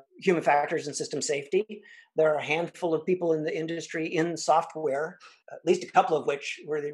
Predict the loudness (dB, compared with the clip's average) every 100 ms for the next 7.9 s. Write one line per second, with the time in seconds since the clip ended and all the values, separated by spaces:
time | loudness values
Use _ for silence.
0 | -4 -4 -4 -6 -6 -8 -16 -8 -6 -6
1 | -4 0 0 0 -6 -2 0 0 -2 -8
2 | -10 -14 -20 -20 -10 -4 0 2 2 0
3 | -6 -8 -8 -6 -6 -10 -14 _ _ -4
4 | -2 -2 -2 4 4 2 -4 0 2 2
5 | 2 0 0 0 2 2 -4 _ -4 0
6 | 0 0 0 4 4 4 2 0 2 -2
7 | -2 -6 -8 -4 0 0 -2 -8